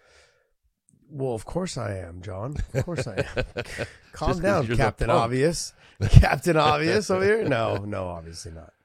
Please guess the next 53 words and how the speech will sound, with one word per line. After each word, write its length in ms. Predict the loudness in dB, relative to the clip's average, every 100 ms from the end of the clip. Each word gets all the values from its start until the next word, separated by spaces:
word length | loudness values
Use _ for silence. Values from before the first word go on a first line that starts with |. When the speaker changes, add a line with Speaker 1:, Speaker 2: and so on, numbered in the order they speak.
| _ _ -8
Speaker 2:
I 100 | -4
mean, 180 | -4
come 220 | -4 -4 -2
on. 420 | 0 0 0 -4 -10
<clears throat> 340 | -10 -12 -16 -20 _ _ _ _ -6
How 140 | 2
does 180 | 2 2
a 80 | 0
judge 300 | 0 0 0
not 340 | 0 -2 -2
give 240 | 0 0 -2
that 260 | -4 -6 -8
a 80 |
goddamn 560 | -8 -6 -6 -4 -4 -2
ten 220 | 0 -2
eight? 100 | -2
He 80 | -4
did 240 | 0 0 0
everything. 540 | -4 -2 -2 -2 -6 -8
He 200 | -16 -8 2
almost 440 | 2 4 0 -2
finished 400 | -2 0 0 -2
him. 160 | -4 -2
You, 120 | -4 -6 _ _ _ _ _
I 40 | 0
mean, 300 | 0 -2 -8 _ _ _
fucking 340 | -6 -4 -2 -2
Mark 300 | 2 0 -2
Smith, 400 | -14 -2 0 0
the 80 | 0
referee's 600 | 0 0 0 0 0 -4
fucking 480 | -4 -2 -2 -4 -6
pooping 300 | -4 -2 2
out 180 | 2 2
a 60 | 0
peach 440 | -2 -4 -4 -4
pit. 200 | 0 2
He's 180 | 2 0
so 200 | 0 0
tight 380 | 6 6 6 -2
about 300 | 0 0 0
fucking 380 | -2 -4 -4 -4
wanting 320 | -2 -2 -2
to 80 | -10
stop 400 | -6 -4 -4 -4
it, 100 | -8
and 80 | -8
he's 140 | -8
just 140 | -6 -6
waiting 320 | -4 -4 -6
for 100 | -6
that 160 | -4 -4
moment. 380 | -4 -4 -4